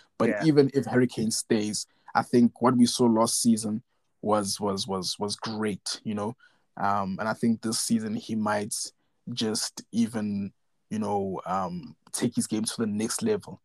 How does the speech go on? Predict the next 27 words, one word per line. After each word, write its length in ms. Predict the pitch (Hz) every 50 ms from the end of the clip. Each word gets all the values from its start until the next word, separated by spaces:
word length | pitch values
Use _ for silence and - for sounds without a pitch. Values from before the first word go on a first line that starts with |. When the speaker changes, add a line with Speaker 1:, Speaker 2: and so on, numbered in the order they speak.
| _ _ _ _ _ _
Speaker 1:
I 60 | 110
think 220 | 110 120 123 117 110
Speaker 2:
Mm-hmm. 180 | 123 120 117
Speaker 1:
he's 140 | 117 113 110
already 200 | 113 120 123 120
world 200 | 104 101 104 104
class, 420 | - - 110 104 104 101 - - - _ _ _ _ 113
so 240 | - - - - 113
I'm 100 | 110 110
expecting 420 | 107 - - 120 117 - 113 107 -
even 220 | - 127 120 113 104
bigger 220 | - 117 110 107 -
things 260 | - 123 107 101 -
from 240 | - 113 107 104 -
him. 160 | 92 90 - _ _ _ _ _ _ _ _ _
And 120 | - 127 147
then 100 | 147 139
lastly, 680 | 123 127 147 160 - - 139 143 143 143 139 135 160 - _ _ _
I 120 | 117 117
would, 500 | 117 117 117 120 117 113 110 104 107 127 - - - - - _ _ _ _ _ _ _ _ _ _ _ _ _ _ _ _ _ _ _
um, 580 | - 127 107 104 101 101 101 101 101 101 101 104
a 40 | 113
player 360 | - - - 117 113 113 113
that 120 | 113 113 107
I 80 | 107
would 160 | 107 107 104 104
look 320 | 104 107 107 107 107